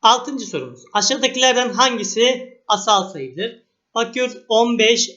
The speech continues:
asal sayı mı? Üç çarpı beş, hayır, asal sayı değil. Otuz dokuz asal sayı mı? Üç çarpı on üç asal sayı değil. Elli beş, beş çarpı on bir asal sayı değil. Altmış yedi,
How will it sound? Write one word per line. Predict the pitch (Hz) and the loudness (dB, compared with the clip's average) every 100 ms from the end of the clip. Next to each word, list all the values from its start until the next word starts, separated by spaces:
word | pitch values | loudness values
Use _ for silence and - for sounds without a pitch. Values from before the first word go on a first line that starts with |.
| _ | _
asal | 202 196 220 220 | -2 2 2 2
sayı | 208 175 139 | 0 -2 -2
mı? | 185 226 - - | -6 -10 -14 -12
Üç | 226 - - | -12 -12 -6
çarpı | 208 190 190 190 165 160 | 0 2 0 -6 -10 -2
beş, | 180 196 208 - | 0 0 -2 -8
hayır, | 170 156 160 | -8 -8 -6
asal | - 165 - 165 | -6 -4 -2 -2
sayı | 165 165 143 | -2 -6 -6
değil. | 135 123 127 190 - _ _ | -6 -10 -10 -14 -16 _ _
Otuz | 196 196 247 214 | -6 -6 -8 -4
dokuz | 226 233 202 | -4 -4 -4
asal | - 185 202 202 | -2 0 0 0
sayı | 196 185 151 131 | -2 -4 -4 -6
mı? | 131 165 240 277 _ _ _ | -6 -4 -4 -6 _ _ _
Üç | 220 214 190 _ | -12 -12 -12 _
çarpı | - 196 180 160 - 180 185 202 - _ _ | 0 2 2 0 -4 -2 -2 -2 -10 _ _
on | 185 180 | -6 -4
üç | 151 170 202 - _ _ | -4 -6 -8 -14 _ _
asal | - 175 180 170 | -6 -4 0 -2
sayı | 160 160 151 | -2 -4 -4
değil. | 147 127 127 - | -4 -4 -8 -8
Elli | 170 185 202 | -4 -2 2
beş, | 196 208 - - _ _ | 2 2 -2 -10 _ _
beş | 165 202 190 - | -2 0 0 -4
çarpı | 202 190 190 175 | 2 2 0 -8
on | - 170 190 190 | -4 0 2 0
bir | 156 156 208 196 _ _ - | -2 -2 -4 -8 _ _ -12
asal | 165 - 156 | -8 -6 -6
sayı | 156 151 139 | -4 -8 -6
değil. | 139 180 190 | -8 -10 -4
Altmış | 180 185 190 190 | -2 -2 -4 -4
yedi, | 180 143 190 233 - | -4 -2 0 -2 -6